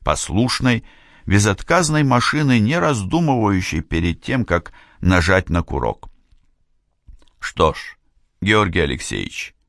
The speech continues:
сказал ему начальник штаба, бывший подполковник Р К К А, а ныне поручик роа Владимир Максимович Турчин. «Всё верно. Туман-то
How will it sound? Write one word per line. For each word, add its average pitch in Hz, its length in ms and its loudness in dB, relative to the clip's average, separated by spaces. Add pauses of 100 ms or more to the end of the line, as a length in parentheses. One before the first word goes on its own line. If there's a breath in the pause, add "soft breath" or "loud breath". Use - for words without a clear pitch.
(460 loud breath)
сказал 113 400 0
ему 107 300 4
начальник 90 600 2
штаба, - 540 -4 (440)
бывший 120 420 0
подполковник 90 920 0
Р 80 200 0
К 55 180 -6
К - 100 -10
А, - 320 0 (500)
а 90 140 0
ныне 95 500 4 (100)
поручик 82 640 -2
роа 85 500 2 (400 soft breath)
Владимир 95 480 2
Максимович 101 640 0
Турчин. 92 580 -4 (920)
«Всё 135 300 0
верно. 92 500 2 (800)
Туман-то 92 760 2